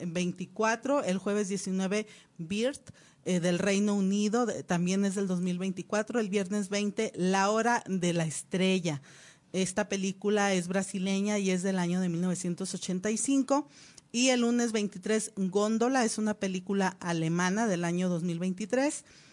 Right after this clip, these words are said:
Y bueno, ustedes pueden entrar y ahí viene la semblanza de cada una de las películas. La, esta muestra internacional cierra con la película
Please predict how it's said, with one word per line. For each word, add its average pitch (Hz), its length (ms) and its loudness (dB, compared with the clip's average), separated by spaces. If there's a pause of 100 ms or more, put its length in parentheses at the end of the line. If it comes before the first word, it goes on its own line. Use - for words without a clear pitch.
(320)
Y 214 120 2
bueno, 214 320 2
ustedes 233 480 0
pueden 254 260 0
entrar 240 320 0
y 233 80 -4
ahí 220 100 2
viene 214 240 2
la 220 120 0
semblanza 196 560 0
de 190 100 -2
cada 190 240 0
una 185 200 0
de 185 60 0
las 180 180 -2
películas. 240 720 -2
La, 190 180 -4
esta 226 540 0
muestra 220 380 0
internacional 214 680 -2
cierra 208 360 0
con 190 280 0
la 190 240 0
película 190 680 -2